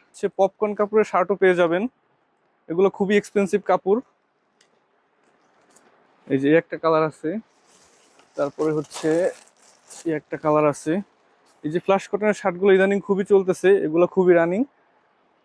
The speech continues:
চাইলে এগুলো আপনারা পারচেজ করতে পারেন। আমাদের কাছে যে টেন্সিল কাপড়ের শার্টগুলো আছে,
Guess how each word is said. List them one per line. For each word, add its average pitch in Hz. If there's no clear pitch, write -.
চাইলে 180
এগুলো 185
আপনারা 170
পারচেজ 160
করতে 151
পারেন। 120
আমাদের 220
কাছে 247
যে 220
টেন্সিল 220
কাপড়ের 233
শার্টগুলো 196
আছে, 185